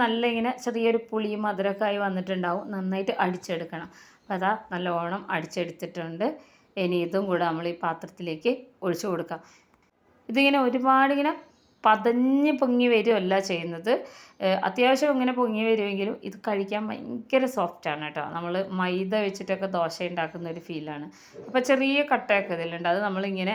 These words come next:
ഇളക്കി കൊടുക്കുമ്പോൾ അത് ഉടച്ചു കൊടുക്കണേ. അപ്പോൾ ഇനി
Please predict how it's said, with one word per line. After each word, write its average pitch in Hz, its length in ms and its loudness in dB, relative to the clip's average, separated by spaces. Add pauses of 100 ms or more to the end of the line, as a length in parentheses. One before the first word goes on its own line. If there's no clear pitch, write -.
(140)
ഇളക്കി 175 340 -2
കൊടുക്കുമ്പോൾ 175 480 -2 (420)
അത് 202 140 -4 (120)
ഉടച്ചു 170 280 -4
കൊടുക്കണേ. 160 420 -4 (1300)
അപ്പോൾ 196 260 2
ഇനി 208 140 -2